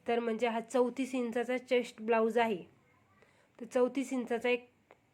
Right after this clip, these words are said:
चौथा भाग आपला साडेआठ इंच येतो. तर तुम्हाला घुमून फिरून जायचं काम नाही. अशा पद्धतीने तुम्ही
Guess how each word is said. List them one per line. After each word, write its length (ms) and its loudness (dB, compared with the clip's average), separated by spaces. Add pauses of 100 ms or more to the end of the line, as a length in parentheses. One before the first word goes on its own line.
(300)
चौथा 340 4
भाग 220 2
आपला 280 2
साडेआठ 460 4
इंच 240 -2
येतो. 340 -2 (640)
तर 180 -2
तुम्हाला 320 0
घुमून 400 -2
फिरून 340 0
जायचं 340 2
काम 200 0
नाही. 160 -2
अशा 240 -2
पद्धतीने 560 -4
तुम्ही 360 -6